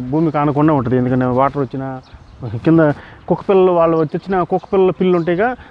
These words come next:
అవి కింద పండేసుకుంటారు అనమాట ఇక్కడిది. ఉం, చూశారు కదా. ఉం.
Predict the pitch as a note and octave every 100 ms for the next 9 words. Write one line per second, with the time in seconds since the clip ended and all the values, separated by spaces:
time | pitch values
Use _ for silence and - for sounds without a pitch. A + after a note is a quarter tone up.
0 | - D#3+ D3+ F#3+ E3+ D#3+ C#3+ C#3 B2+ B2
1 | A2+ G#2+ - C3 B2+ A2+ - _ - _
2 | _ _ _ _ - _ _ _ _ _
3 | F3 A#3+ - - E3 F3 E3 F3+ C4 -
4 | - - - D#3 D3